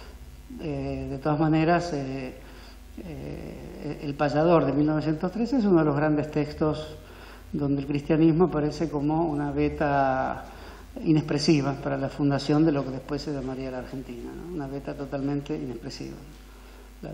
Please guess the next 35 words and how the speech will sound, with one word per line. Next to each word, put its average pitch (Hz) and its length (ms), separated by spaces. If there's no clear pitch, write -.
si, 185 100
si - 160
hay, 151 120
hay, 151 240
hay 147 140
beta 147 260
helénica 240 720
o 147 100
beta 147 260
cristiana. 135 460
Eh, 147 200
Lugones 160 420
es 165 80
pagano 151 560
y 170 60
es 131 140
esotérico. 127 600
Por 139 100
lo 143 100
tanto, 160 300
cree 147 220
en 147 80
la 143 120
metempsicosis, 143 920
que 143 100
es 139 100
un, 151 140
una 156 160
forma 156 340
que 139 100
el 131 60
cristianismo 147 600
no 143 80
aceptaría, 147 600
porque 131 480